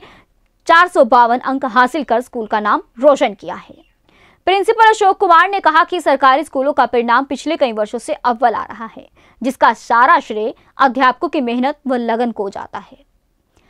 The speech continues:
उन्होंने कहा कि इसमें बच्चों की कड़ी मेहनत व अभिभावकों के सहयोग का मिलना भी है। अव्वल रहने वाले छात्र निशांत व प्रिया ने कहा कि वह आगे चलकर बीएससी Agriculture करना चाहते हैं।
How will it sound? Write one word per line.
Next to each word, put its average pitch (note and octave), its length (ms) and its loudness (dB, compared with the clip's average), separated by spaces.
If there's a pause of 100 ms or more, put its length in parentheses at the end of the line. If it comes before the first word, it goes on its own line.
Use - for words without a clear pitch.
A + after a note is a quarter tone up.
(260)
उन्होंने F#4 260 0
कहा F#4+ 280 4
कि A4+ 180 -2
इसमें G4+ 300 -2
बच्चों D#4 300 0
की G4+ 100 -2
कड़ी D#4+ 240 2
मेहनत D#4+ 360 2
व E4 40 4
अभिभावकों C4+ 640 2
के D4+ 160 -4
सहयोग A#3+ 440 -2
का C#4 100 2
मिलना G#3+ 280 -8
भी G#3 220 -18
है। - 60 -20 (340)
अव्वल C4 300 2
रहने D4+ 260 2
वाले C#4 180 4
छात्र C4 360 0
निशांत C4 480 0 (600)
व D4 120 4
प्रिया D4 340 0
ने E4 140 -2
कहा D4 400 2 (100)
कि D4 80 -2
वह C4+ 140 4
आगे C4+ 360 0
चलकर D#4 460 0 (280)
बीएससी D4+ 520 0
Agriculture C#4 760 -2
करना C4 240 0
चाहते C4+ 320 0
हैं। C#4+ 240 -6